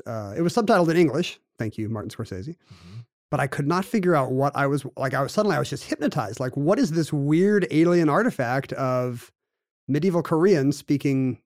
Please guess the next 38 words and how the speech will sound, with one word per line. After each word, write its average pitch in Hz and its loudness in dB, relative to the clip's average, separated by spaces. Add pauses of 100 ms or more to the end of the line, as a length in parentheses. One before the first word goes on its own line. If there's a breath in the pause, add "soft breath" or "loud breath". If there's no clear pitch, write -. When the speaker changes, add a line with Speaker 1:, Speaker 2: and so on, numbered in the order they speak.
(200)
Speaker 1:
weird 147 2
unaccented 160 0
Russian? 180 -2
And 139 2
the 147 2
movie 190 4
goes 165 2
on 202 4
and 180 4
it 139 -2
becomes 156 0
this 143 -4 (680)
great 151 2
multi-generational 147 0
epic 156 0
about 131 -2
a 123 -4
guy 147 0
trying 143 0
to 139 0
get - -4
revenge 143 -2
on 135 0
this, 123 -8 (580)
uh, 120 -6
itinerant 156 0
teacher 156 -2
who 123 -4 (460)
killed 156 0
his 147 0
daughter, 135 -2
stabbed 156 -2
his 160 -2
daughter 147 0
in 151 2
a 143 0
barn 139 0
once. 156 0